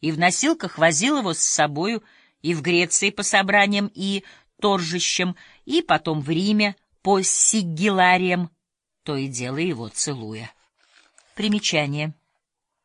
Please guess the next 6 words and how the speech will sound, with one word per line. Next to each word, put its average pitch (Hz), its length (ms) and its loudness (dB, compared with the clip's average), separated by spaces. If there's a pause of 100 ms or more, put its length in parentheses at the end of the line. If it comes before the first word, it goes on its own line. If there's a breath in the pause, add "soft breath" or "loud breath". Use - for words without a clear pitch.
(520)
Улица 208 500 0
Сигилларии 196 960 0 (400)
упоминается 180 800 -2
и 175 180 -6
в 151 80 -8
главе 156 360 -2